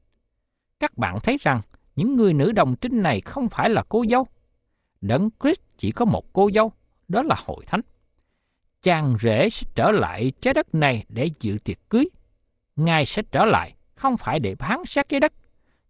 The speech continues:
nhưng cũng để dự tiệc cưới, mà mười người nữ đồng trinh này được mời tham dự. Tiệc cưới sẽ được tổ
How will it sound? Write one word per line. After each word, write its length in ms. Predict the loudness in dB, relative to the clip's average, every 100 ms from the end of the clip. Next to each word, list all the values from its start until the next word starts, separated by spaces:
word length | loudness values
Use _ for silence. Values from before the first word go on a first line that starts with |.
| -2
nhưng 340 | 2 4 2 -2 _ _ _ _ _ _ _ _
cũng 320 | 0 0 -2 -2
để 280 | -2 0
dự 340 | -2 0 -2 -2 -6
tiệc 220 | -12 0
cưới, 180 | 0 0 _ _ _ _ _ -2
mà 220 | 0 2
mười 300 | 4 4 4
người 300 | 2 4 4
nữ 180 | 2 2
đồng 240 | 0 0 -4
trinh 200 | -2 0
này 200 | 0 -2 -10 _ -8
được 280 | 0 0 2
mời 320 | 0 2 2 -4
tham 260 | -8 -4 -2
dự. 140 | -4 -8 _ _ _ _ _ _ _ _ _ _ _
Tiệc 140 | -2 -2 _
cưới 180 | 0 0 -2
sẽ 160 | -2
được 260 | -2 -2 -8
tổ 240 | -8 -6